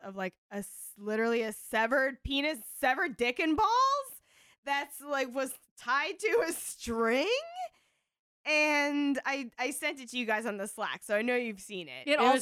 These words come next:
Speaker 2: also,
Speaker 3: horrible.
Speaker 2: it
Speaker 3: It was
Speaker 2: also featured severed fingers.
Speaker 3: Oh, were there fingers? I
Speaker 1: Yes,
Speaker 3: just thought they
Speaker 2: yes.
Speaker 3: were weird dicks.
Speaker 1: It was
Speaker 2: No,
Speaker 1: like,
Speaker 2: they
Speaker 1: it
Speaker 2: were
Speaker 1: was like,
Speaker 2: fingers.
Speaker 1: "Here's a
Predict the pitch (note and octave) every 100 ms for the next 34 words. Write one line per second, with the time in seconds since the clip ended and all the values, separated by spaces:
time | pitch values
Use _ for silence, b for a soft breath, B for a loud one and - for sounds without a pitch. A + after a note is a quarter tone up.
0 | E4 D#4 G3 D#3+ D#3 G3 C4+ - D#4+ D4+
1 | D4 - C4+ - A3+ G#3 G#3 F3+ F#3 F3
2 | A#2+ - - - _ _ _ - A#3+ B3
3 | C#4+ D#4+ D#4 D4 C4+ D4+ D4 C#4 A3+ C4+
4 | B3 A#3 A3+ F3+ F#3+ G3 D#4+ E4 C#4+ C4
5 | A#3 A#3 B3 G#3+ F#3+ F#4 A4 A#4 B4+ C5